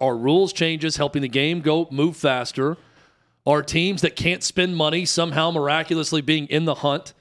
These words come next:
late into the season with teams that spend a ton of money, which probably also won't happen. Those are the things that'll make Major League Baseball more exciting and get more people out to the park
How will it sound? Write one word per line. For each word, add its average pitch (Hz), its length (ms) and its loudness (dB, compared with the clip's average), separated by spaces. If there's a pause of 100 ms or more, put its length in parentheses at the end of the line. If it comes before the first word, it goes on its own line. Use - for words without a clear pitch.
(540)
late 165 300 2
into 160 120 -4
the 147 100 -2
season 147 500 0 (420)
with 147 160 4
teams 156 360 0
that 147 100 -2
spend 160 300 0
a - 20 2
ton 151 240 2
of 135 60 -4
money, 127 280 0
which 156 280 -4
probably 147 460 2
also 139 380 0
won't 135 400 -2
happen. 131 520 -2 (640)
Those 240 200 2
are 196 40 2
the 165 40 0
things 165 220 2
that'll 143 100 0
make 139 160 0
Major 131 280 0
League 117 80 -4
Baseball 123 480 -2
more 117 180 -2
exciting 135 480 -2
and 113 100 -6
get 131 160 -4
more 123 160 -2
people 120 360 -2
out 110 300 -4
to - 60 -2
the 107 120 -12
park 139 400 0